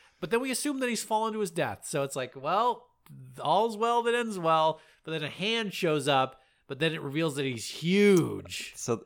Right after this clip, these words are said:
Speaker 2: so his hand, so he falls and holds on to a piece of brick that is in front of the rear screen projector from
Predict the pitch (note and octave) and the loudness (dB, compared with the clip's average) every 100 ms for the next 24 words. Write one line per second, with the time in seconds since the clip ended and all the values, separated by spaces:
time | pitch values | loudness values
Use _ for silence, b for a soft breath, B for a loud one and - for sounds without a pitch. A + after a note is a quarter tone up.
0 | C3 - - - C#3+ B2+ C#3+ B2 D#3 G#3+ | -6 -6 -8 2 4 4 2 2 4 4
1 | A#3 - - D#3+ F#3 F3 - A3+ C4 C#4+ | 2 0 2 4 4 -4 2 6 10 10
2 | C4 C4 - - _ _ _ _ - C#3 | 10 6 -2 -10 _ _ _ _ -2 0
3 | - G#3 A3 A3 G3 F#3 F#3 E3+ - D#3+ | 4 6 8 8 6 6 6 4 4 4
4 | C#3 - F#3 - D3+ B2+ - C#3+ C#3 B2+ | 4 0 0 2 0 0 0 4 6 6
5 | - - _ _ _ - C#3 C3 A#2+ B2+ | 2 -18 _ _ _ 2 4 6 4 0
6 | A#2+ - G#3 G3+ - D#3 C#3+ C#3 A#2 C3+ | 0 8 8 6 4 6 8 6 2 -2
7 | B2 C#3 C#3 - D3 B2+ A#2 A#2+ A#2 A2 | 0 0 0 0 0 0 -2 -2 0 0
8 | - A2+ G#2+ G2+ - A2+ G#2+ G2+ G#2 | -2 -2 -4 -4 -2 0 0 -4 -8